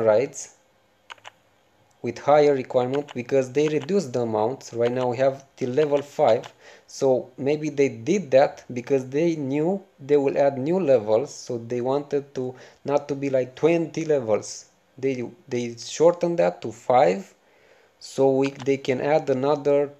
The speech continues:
two, three, four, five levels, we'll see. So that will be really, really nice. Same for the raids. Okay, same for the raids they might add. For the immortal raids also,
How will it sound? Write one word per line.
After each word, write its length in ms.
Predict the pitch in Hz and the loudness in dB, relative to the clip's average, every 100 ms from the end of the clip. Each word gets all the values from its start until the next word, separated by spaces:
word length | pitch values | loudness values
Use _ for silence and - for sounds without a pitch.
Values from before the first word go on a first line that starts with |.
| _ _ _ | _ _ _
two, 280 | 139 156 156 | -2 -2 -4
three, 260 | - 131 151 | -8 -8 -8
four, 300 | - 127 135 | -4 -4 -4
five 440 | - 120 120 117 | -2 2 2 2
levels, 460 | 117 135 131 123 - | 0 0 -2 -4 -4
we'll 140 | 139 | -8
see. 320 | 156 170 120 - _ _ _ _ _ _ _ _ _ _ _ | -6 -8 -8 -12 _ _ _ _ _ _ _ _ _ _ _
So 480 | - - - 117 117 113 | -20 -10 0 2 2 0
that 240 | 143 165 | -2 0
will 100 | 156 | -4
be 220 | 143 143 139 | -2 -4 -2
really, 640 | 123 143 170 165 156 131 | -2 0 2 2 0 0
really 260 | 135 131 | 0 -2
nice. 320 | 127 117 139 - | -2 -2 -4 -8
Same 420 | - - 175 208 | -14 -2 0 0
for 260 | - 165 | 0 0
the 180 | 127 110 | 2 0
raids. 480 | 104 107 143 - - _ _ _ _ _ _ _ _ _ _ _ _ _ _ | 0 0 -2 -8 -20 _ _ _ _ _ _ _ _ _ _ _ _ _ _
Okay, 360 | 117 - 123 131 - | -14 -8 -8 -8 -14
same 280 | - 123 135 | -10 -8 -6
for 180 | 160 | -6
the 160 | 147 113 | -4 -2
raids 300 | 107 107 - | 0 0 -4
they 140 | - | -10
might 300 | 110 104 107 | -8 -6 -4
add. 300 | - 120 156 _ _ _ _ _ _ _ _ | -2 -4 -6 _ _ _ _ _ _ _ _
For 280 | _ - 123 | _ 4 4
the 180 | 120 110 | 6 0
immortal 460 | 107 139 175 175 151 | 2 0 4 4 6
raids 400 | 156 151 151 143 | 6 4 2 -2
also, 480 | 139 - 143 139 | -4 -4 -4 -4